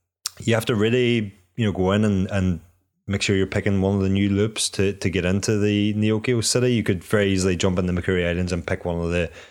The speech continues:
uh, Umezi maps, uh, or routes that would take you into the countryside, whereas the new map is very, it, it, it contrasts the countryside in that it is, you know, it is an urban environment.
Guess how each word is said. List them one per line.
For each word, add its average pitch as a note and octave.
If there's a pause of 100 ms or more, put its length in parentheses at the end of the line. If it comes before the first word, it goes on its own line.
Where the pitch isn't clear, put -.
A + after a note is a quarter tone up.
(340)
uh, F#2
Umezi F2+
maps, A#2
uh, F2+
or F#2+
routes G#2
that F#2+
would E2+ (180)
take -
you F2
into F2
the F#2
countryside, G#2+ (440)
whereas F#2+
the F#2+
new G2
map F#2 (240)
is F2
very, F2 (120)
it, F#2+
it, F#2+ (160)
it F#2+
contrasts A2+
the -
countryside F#2+
in F#2
that F2+
it F2
is, E2+
you F#2
know, E2+
it E2
is F2+
an F2
urban F#2
environment. F2+